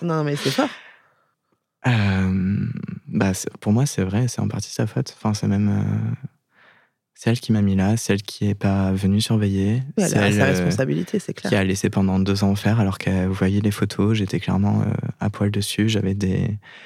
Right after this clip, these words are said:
Speaker 2: enfin, il m'appliquait, euh, du papier mâché, des trucs comme ça sur le corps. Enfin, elle s'est jamais demandé, euh,
Speaker 1: Ouais.
Speaker 2: comment c'était arrivé là,
Speaker 1: Ouais,
Speaker 2: en fait,
Speaker 1: ouais, ouais.
Speaker 2: sur mon corps.
Speaker 1: Hmm.
Speaker 2: Et en fait, elle dit rien.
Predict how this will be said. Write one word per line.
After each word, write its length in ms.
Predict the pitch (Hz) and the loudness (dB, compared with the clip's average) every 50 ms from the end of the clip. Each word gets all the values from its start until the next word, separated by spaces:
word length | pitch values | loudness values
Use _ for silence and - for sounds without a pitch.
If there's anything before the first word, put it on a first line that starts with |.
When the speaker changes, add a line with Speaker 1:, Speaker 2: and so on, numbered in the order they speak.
| - - - _ _ _ _ - | -20 -20 -20 _ _ _ _ -8
Speaker 2:
enfin, 180 | - 95 92 | -4 -2 0
il 100 | 92 92 | 2 2
m'appliquait, 520 | 92 92 90 92 - - - - 104 98 98 | 2 2 0 -2 -4 -10 -4 -2 0 2 2
euh, 220 | 98 92 92 92 90 | 2 0 0 -2 -2
du 120 | - - | -4 -4
papier 300 | - 90 90 - - 95 | -4 -4 -2 -2 0 0
mâché, 320 | 92 87 90 - - - | 0 2 0 0 -2 -2
des 120 | - - 160 | -2 -2 -4
trucs 180 | - - - | -6 -6 -4
comme 160 | - 92 92 92 | -2 -2 0 0
ça 120 | - 98 | 0 -2
sur 140 | 101 - 101 | -2 -2 -2
le 140 | 92 95 98 | -2 -2 0
corps. 260 | - 104 107 107 - | 0 0 0 -2 -2
Enfin, 340 | - - 101 92 92 90 90 - - | -2 -2 0 0 0 0 -2 -4 -6
elle 160 | - - 101 98 | -6 -4 -4 -2
s'est 140 | - 92 | 0 0
jamais 240 | 92 104 98 104 107 | 0 2 2 2 0
demandé, 400 | 107 110 98 101 98 101 104 110 | 0 2 2 2 2 2 2 2
euh, 240 | 104 98 95 92 98 107 110 _ - | 2 2 0 0 -2 -4 -6 _ -2
Speaker 1:
Ouais. 100 | 190 175 143 - - _ | -2 -2 -2 -4 -12 _
Speaker 2:
comment 240 | - - 113 107 101 | -2 0 2 2 0
c'était 220 | - 104 107 - | 0 -2 -2 0
arrivé 240 | 98 98 98 101 98 | 0 2 2 2 2
là, 100 | 110 120 | 4 4
Speaker 1:
Ouais, 80 | 135 131 | 2 2
Speaker 2:
en 40 | |
fait, 140 | 113 - 110 | 2 0 0
Speaker 1:
ouais, 280 | 113 180 185 185 175 175 | 0 2 2 2 2 0
ouais. 80 | 160 | -2
Speaker 2:
sur 140 | - - - 107 | -2 -2 0 2
mon 100 | 104 - | 2 2
corps. 260 | - 101 104 104 - 196 | 2 0 -2 -2 0 0
Speaker 1:
Hmm. 300 | 196 190 185 180 180 175 160 _ _ _ _ _ _ _ _ _ _ _ _ _ _ _ _ _ _ _ _ _ _ _ _ _ _ _ _ _ _ _ | 2 4 4 2 0 -2 -6 _ _ _ _ _ _ _ _ _ _ _ _ _ _ _ _ _ _ _ _ _ _ _ _ _ _ _ _ _ _ _
Speaker 2:
Et 80 | - 113 | 0 2
en 80 | 110 104 | 2 2
fait, 180 | 156 165 - | 2 2 2
elle 60 | 170 | 2
dit 120 | 135 110 107 | 2 2 2
rien. 300 | 101 101 101 113 139 | 2 4 4 2 2